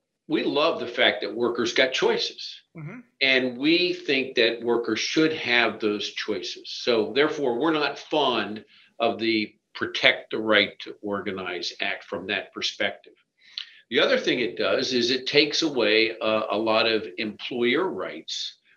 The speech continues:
Speaker 1: with regards to talking to their employees and having, uh, you know, attorney, maintaining attorney-client privilege during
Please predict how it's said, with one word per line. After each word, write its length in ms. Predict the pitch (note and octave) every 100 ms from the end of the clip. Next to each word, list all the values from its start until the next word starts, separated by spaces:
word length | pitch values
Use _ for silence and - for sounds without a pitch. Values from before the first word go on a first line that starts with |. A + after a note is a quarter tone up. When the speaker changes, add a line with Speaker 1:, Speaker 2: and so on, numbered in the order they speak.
| -
Speaker 1:
with 220 | G#2+ -
regards 800 | A#2 A2 A#2 A2+ A2 - - -
to 380 | A#2 G#2+ G2+ G2 _ _ _ _ -
talking 380 | D#3+ - F3+ A#2
to 200 | B2+ A2
their 180 | G#2
employees 920 | F#2+ - - A2+ G#2 G2 F2+ E2+ - _ _ _ A#2
and 300 | A2+ G#2 G#2
having, 480 | - D3 D#3+ D#3 C#3+ -
uh, 320 | B2 A#2 A2 A2+
you 80 | B2+
know, 140 | A2
attorney, 320 | - - C#3
maintaining 440 | B2+ A#2+ - D3 B2+
attorney-client 760 | A#2 C#3+ C3+ B2 - C3+ A2
privilege 560 | - F#3 C3+ F2+ - -
during 520 | A#2+ A#2+ A#2+ A#2 A#2